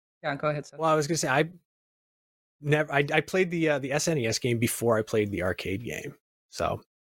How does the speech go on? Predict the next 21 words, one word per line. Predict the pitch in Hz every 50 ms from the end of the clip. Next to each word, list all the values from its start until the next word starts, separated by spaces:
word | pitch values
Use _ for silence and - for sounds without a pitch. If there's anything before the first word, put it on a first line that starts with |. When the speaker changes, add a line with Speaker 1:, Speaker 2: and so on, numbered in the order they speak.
| _ _ _ _ _
Speaker 2:
all | 117 120 127
my | 127 123 120 117
love | 110 110 110 107 107 -
goes | - 117 107 107 101 -
to | - 113
the | 104 107
S | 101 107 - -
N | 107 101
E | 98 98 95
S | 101 - -
game. | - - 107 101 98 98 98 92 - _ _ _ _ _ _ _
Um, | - 92 92 92 85 87 92 - _ _ _ _ _ _ -
Turtles | - 135 120 113 104
in | 104
Time | - 107 101 101 98 98
is, | 95 92 87 - - - - _ _ _ _ -
is | 110 95 - - - _ - 113
one | - 120 123 147 147
of | 139 120
the | 113
best | 92 - - - - - - - -